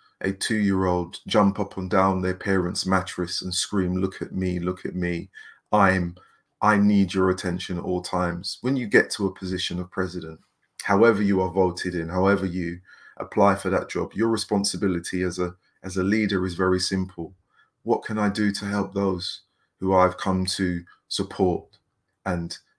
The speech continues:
ensure that they become the best in their field? What can I do? And that isn't it. And as for the governing bodies such as uefa, their silence is deafening.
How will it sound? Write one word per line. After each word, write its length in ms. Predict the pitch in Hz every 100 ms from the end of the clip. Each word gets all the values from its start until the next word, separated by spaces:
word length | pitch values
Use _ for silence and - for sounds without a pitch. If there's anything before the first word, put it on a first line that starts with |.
| _ _ -
ensure 560 | 92 95 - 101 98 90
that 140 | 92
they 160 | 95 90
become 440 | 95 - 90 90
the 100 | 95
best 560 | 95 98 - - - - _ -
in 120 | 95
their 160 | 95 90
field? 460 | - 87 85 - - _ -
What 160 | 104 -
can 160 | 98
I 140 | 90 87
do? 300 | 87 85 90 - - -
And 160 | 87 98
that 180 | 101 -
isn't 260 | 92 92
it. 180 | 90 87 - - -
And 120 | 101
as 260 | 113 117 -
for 480 | - 95 92 90 - _ _ -
the 180 | 90 90 -
governing 420 | 110 104 101 95
bodies 520 | 92 90 90 90 90
such 380 | - - - -
as 140 | 90
uefa, 640 | 95 98 98 - 98 95 92 _ -
their 140 | 87
silence 640 | 87 - 107 101 95 - -
is 400 | 87 - - - _ _ _ _ _ _ _ -
deafening. 580 | 110 98 - 92 90